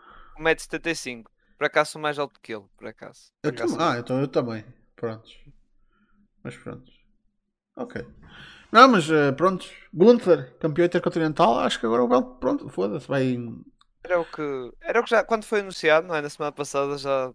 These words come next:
Speaker 1: muita gente já previa
Speaker 2: Yeah.
Speaker 1: que isso ia acontecer, que o Volta estava a ser construído, com uma, uma força subnatureza e não sei o quê, e estava a ser puxado. E pronto, e ganhou o título e vamos ver como é que vai ser o reinado dele.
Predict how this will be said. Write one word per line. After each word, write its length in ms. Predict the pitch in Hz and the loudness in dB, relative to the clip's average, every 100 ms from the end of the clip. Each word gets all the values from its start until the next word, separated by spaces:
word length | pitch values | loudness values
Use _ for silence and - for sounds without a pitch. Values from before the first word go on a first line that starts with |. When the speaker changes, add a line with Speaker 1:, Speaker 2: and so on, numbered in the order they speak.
| _ _ | _ _
Speaker 1:
muita 240 | 131 - 131 | -20 -16 -12
gente 180 | 127 113 | -10 -6
já 80 | 127 | -6
previa 160 | 180 | -2
Speaker 2:
Yeah. 180 | 165 269 | 0 -2
Speaker 1:
que 60 | - | -4
isso 100 | - | -12
ia 40 | 135 | -12
acontecer, 360 | - - 143 | -14 -12 -10
que 60 | - | -6
o 40 | |
Volta 220 | 139 143 143 | -2 -2 -2
estava 200 | 147 147 | 0 0
a 40 | |
ser 160 | - 156 | 0 -6
construído, 680 | 160 160 165 185 202 196 - | -6 -12 -6 -2 0 0 -4
com 140 | - | -16
uma, 320 | 131 131 131 | -10 -6 -6
uma 180 | 120 131 | -8 -12
força 480 | - 151 143 - 143 131 127 120 113 - | -10 -6 -6 -6 -4 -4 -4 -6 -10 -14
subnatureza 960 | - 139 139 139 147 151 180 160 151 | -14 -12 -10 -10 -6 -2 2 2 -2
e 20 | |
não 60 | 139 | -8
sei 160 | - 139 | -8 -8
o 40 | |
quê, 100 | 139 | -6
e 80 | 143 | -4
estava 220 | 135 135 | -2 -4
a 20 | |
ser 140 | 123 135 | -4 -14
puxado. 460 | - - 131 131 139 _ _ _ _ - | -14 -4 -2 -2 -8 _ _ _ _ -14
E 120 | 123 | -14
pronto, 320 | - 113 113 - | -12 -14 -14 -16
e 100 | 113 | -12
ganhou 260 | 117 113 117 | -10 -10 -14
o 20 | |
título 380 | 127 120 - 127 | -14 -14 -14 -12
e 40 | |
vamos 200 | 123 123 | -10 -8
ver 120 | 123 | -10
como 120 | - | -12
é 40 | 127 | -8
que 40 | |
vai 100 | 127 | -8
ser 140 | - 123 | -8 -10
o 40 | |
reinado 320 | 123 127 131 | -10 -8 -12
dele. 120 | 113 | -14